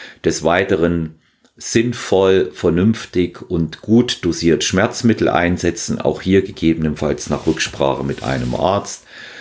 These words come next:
Sportsalben verwenden, gegebenenfalls Pausen auch einleiten, bis sich der ganze Bereich beruhigt hat und nach akuten Verletzungen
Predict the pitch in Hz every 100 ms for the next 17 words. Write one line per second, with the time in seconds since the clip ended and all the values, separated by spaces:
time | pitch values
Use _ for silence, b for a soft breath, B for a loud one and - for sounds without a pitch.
0 | B B - - 120 143 - 107 101 98
1 | 95 98 90 85 82 80 85 82 82 _
2 | - 87 104 117 120 92 90 - 87 82
3 | - - b b - 90 104 107 - -
4 | 78 - 87 95 110 92 90 92 90 87
5 | 80 B B 92 - - 80 80 82 82
6 | 80 78 73 73 73 73 - _ - 73
7 | 82 107 123 - 104 87 - B B B
8 | - 78 78 78 - - 82 - 120 131
9 | 123 107 98 80 85 - 92 82 82 80